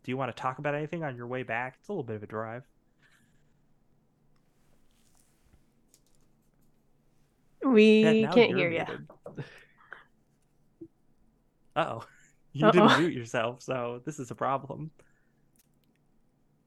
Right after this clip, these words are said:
Speaker 1: Hmm. Well, while we figure out those technical difficulties. <laughs>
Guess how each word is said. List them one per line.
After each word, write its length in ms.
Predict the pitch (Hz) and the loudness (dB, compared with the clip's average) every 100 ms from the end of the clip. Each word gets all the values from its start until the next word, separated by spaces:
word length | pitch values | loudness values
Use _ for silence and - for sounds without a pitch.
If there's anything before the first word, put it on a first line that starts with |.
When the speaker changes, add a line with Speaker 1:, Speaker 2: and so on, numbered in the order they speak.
| _ _ _ _ _ _ _ _ _ _ _ _ _ _ _ _ - | _ _ _ _ _ _ _ _ _ _ _ _ _ _ _ _ -12
Speaker 1:
Hmm. 160 | 135 107 _ _ _ _ _ _ - | -12 -12 _ _ _ _ _ _ -12
Well, 320 | 117 107 - _ - | -10 -10 -12 _ -14
while 140 | 117 | -12
we 80 | 135 | -12
figure 380 | 160 190 127 123 | -12 -12 -12 -14
out 100 | 110 | -14
those 160 | 127 | -14
technical 400 | - - - - | -12 -16 -16 -20
difficulties. 720 | - - - - - 151 - | -20 -20 -18 -20 -18 -20 -20
<laughs> 40 | - | -20